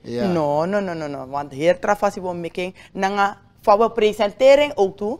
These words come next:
Speaker 2: o de origineel.
Speaker 1: Mooi
Speaker 2: U sap
Speaker 1: zo.
Speaker 2: de mo-, warimbo blad,
Speaker 1: Ja,
Speaker 2: die
Speaker 1: ja.
Speaker 2: warimbo blad, i kan ko teki bami.
Speaker 1: Ja, ja, ja.
Speaker 2: Ja, toch? Eh, so ook toe de, de Hindustani, bij ab de chokha.
Speaker 1: Ja.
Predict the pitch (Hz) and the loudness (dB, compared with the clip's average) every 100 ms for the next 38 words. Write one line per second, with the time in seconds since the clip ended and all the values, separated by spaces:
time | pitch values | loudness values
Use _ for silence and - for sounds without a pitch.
0 | - _ - 175 185 - 160 170 - 156 | -12 _ 2 2 2 0 0 0 -6 -6
1 | 143 107 - _ _ - 104 104 156 175 | -6 -6 -12 _ _ -18 -6 -4 2 2
2 | - 202 214 196 175 190 196 196 175 160 | 4 0 2 2 6 6 6 2 2 4
3 | 160 185 - - 113 113 180 180 165 175 | 2 2 -4 -10 -8 -2 0 4 2 2
4 | 180 185 196 190 190 175 165 175 - 175 | -2 -2 -2 -4 -8 -10 -6 -8 -6 -10
5 | 185 175 175 165 - 190 180 170 139 113 | -8 -8 -8 -10 2 6 8 6 -2 -10
6 | - 123 120 117 117 110 147 214 - - | -10 -6 -4 -4 -4 -6 0 0 0 -10
7 | - _ 170 175 - 220 240 233 254 247 | -20 _ 4 4 4 2 2 2 -2 -2
8 | 208 202 180 170 160 156 - _ _ 170 | 0 -2 0 -4 -4 -8 -12 _ _ -2
9 | 170 180 170 - 240 165 208 - _ - | -2 -2 -2 2 2 2 -6 -10 _ -4
10 | 151 160 160 165 202 202 - 190 - 131 | 0 2 2 0 -2 2 2 2 0 -2
11 | - _ - 120 135 131 98 | -2 _ -14 -8 -4 -4 -6